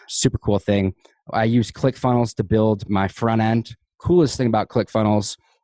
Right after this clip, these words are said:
is you can take a dummy like me who's never learned how to write a piece of code in his life,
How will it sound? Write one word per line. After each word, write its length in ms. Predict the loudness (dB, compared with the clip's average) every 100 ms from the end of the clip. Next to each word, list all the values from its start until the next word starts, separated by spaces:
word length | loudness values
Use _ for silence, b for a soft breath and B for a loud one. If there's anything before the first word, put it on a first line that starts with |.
| _
is 420 | 2 2 2 -2 -6 -2
you 100 | 0
can 100 | 0
take 260 | 0 -2 -4
a 80 |
dummy 300 | -4 2 2
like 240 | 2 0 0
me 380 | 2 2 0 -4 _ _ _ _
who's 140 | 0
never 540 | 2 2 2 2 0 -2
learned 380 | 0 2 2 0
how 100 | -2
to 60 |
write 220 | 0 0
a 40 | 0
piece 220 | 0 -2
of 80 | -2
code 320 | 0 0 0
in 140 | 0
his 180 | 0 0
life, 560 | 0 0 2 0 -4